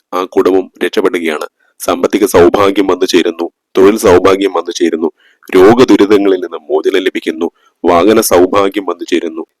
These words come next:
സന്താന സൗഭാഗ്യം, വിദ്യാർത്ഥികൾക്ക് മത്സര പരീക്ഷകളിലും പി എസ് സി പരീക്ഷകളിലുമെല്ലാം ഉയർന്ന വിജയം. അങ്ങനെ ജീവിതത്തിന്റെ സർവത്ര മേഖലകളിലും ഉത്രാട നക്ഷത്രക്കാർക്ക് വിജയത്തിന്റെ ശുക്രൻ ഉദിക്കുന്ന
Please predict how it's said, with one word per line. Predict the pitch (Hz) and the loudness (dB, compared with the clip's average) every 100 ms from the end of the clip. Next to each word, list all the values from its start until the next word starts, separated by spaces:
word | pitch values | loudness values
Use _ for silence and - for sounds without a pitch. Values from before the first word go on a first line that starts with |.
| - | -8
സന്താന | - 104 107 120 120 | 0 0 2 2 2
സൗഭാഗ്യം, | - 85 92 87 80 _ | 2 2 0 -2 -4 _
വിദ്യാർത്ഥികൾക്ക് | 120 110 127 131 135 127 127 117 | -2 2 2 4 2 2 0 2
മത്സര | 95 - 120 | 0 0 0
പരീക്ഷകളിലും | 101 98 - 92 92 92 | 0 0 -2 -4 -4 -6
പി | 92 87 | -6 -4
എസ് | 98 | -4
സി | - | -2
പരീക്ഷകളിലുമെല്ലാം | 104 87 90 90 92 92 82 80 82 | -2 -2 -4 -4 -2 -2 -4 -4 -6
ഉയർന്ന | 92 85 90 | -4 -2 -2
വിജയം. | 90 80 80 80 82 _ | -6 -6 -4 -4 -6 _
അങ്ങനെ | 131 151 156 151 123 | 4 6 4 0 -12
ജീവിതത്തിന്റെ | 120 131 165 170 160 151 | -6 0 2 2 0 -2
സർവത്ര | 147 110 107 123 - 143 | -2 0 2 0 0 -2
മേഖലകളിലും | 107 90 98 95 90 87 _ - | 0 0 -2 -2 -4 -6 _ -2
ഉത്രാട | 95 - 104 113 | 0 2 0 2
നക്ഷത്രക്കാർക്ക് | 110 - 110 107 101 92 101 98 _ - | -2 -4 -8 -4 -6 -6 -6 -6 _ -6
വിജയത്തിന്റെ | 98 95 113 127 113 107 104 101 _ _ _ | -4 -2 -2 0 -2 -4 -4 -6 _ _ _
ശുക്രൻ | - 127 117 151 156 | 0 0 2 2 4
ഉദിക്കുന്ന | 117 - 107 | 2 0 -6